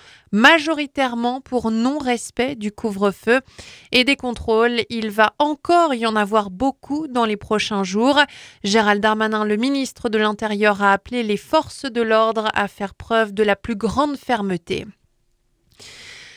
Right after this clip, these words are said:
Dans l'actualité également, euh, cet accident. Hier soir, un jeune homme a été gravement blessé dans un accident qui s'est produit à Lille, boulevard de la Moselle.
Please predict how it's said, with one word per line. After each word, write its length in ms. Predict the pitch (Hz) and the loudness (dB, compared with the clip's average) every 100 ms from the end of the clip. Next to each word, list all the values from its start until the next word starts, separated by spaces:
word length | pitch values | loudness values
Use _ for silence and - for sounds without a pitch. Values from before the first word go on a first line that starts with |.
| - | -6
Dans 400 | 247 262 254 247 | 2 4 4 4
l'actualité 1120 | 240 240 - 233 233 214 - 240 220 214 - | 0 -4 -2 -2 -2 -8 -2 0 2 2 0
également, 760 | 247 220 226 220 214 214 214 - | -2 0 0 0 -2 0 -2 0
euh, 180 | 208 202 | 0 0
cet 260 | - 220 | -2 -6
accident. 680 | 220 208 - 226 202 214 202 | -6 -8 -12 -8 0 2 2
Hier 260 | 202 208 202 | 0 0 -2
soir, 300 | - 226 208 | -2 -2 0
un 80 | 208 | 0
jeune 260 | 196 220 | 0 2
homme 160 | 220 220 | 2 2
a 60 | 208 | 0
été 320 | 208 - 226 | -2 -4 -2
gravement 760 | 214 196 233 226 202 226 247 | -2 0 2 2 0 -2 -2
blessé 400 | 240 214 214 - | -2 -2 -2 -2
dans 240 | 208 214 208 | 0 0 2
un 80 | |
accident 460 | 202 208 - 214 233 | 0 -2 -8 -4 -4
qui 180 | 226 220 | -4 -10
s'est 200 | - 214 | -6 -6
produit 600 | - 220 208 208 220 214 | -4 -2 -2 -2 -4 0
à 140 | 202 196 | 0 2
Lille, 460 | 214 269 262 226 | 2 2 2 2
boulevard 540 | 185 220 233 214 226 214 | 0 -4 -4 0 0 0
de 80 | 208 | 0
la 140 | 202 | 0
Moselle. 600 | 202 214 196 208 233 269 | 0 -2 0 2 4 2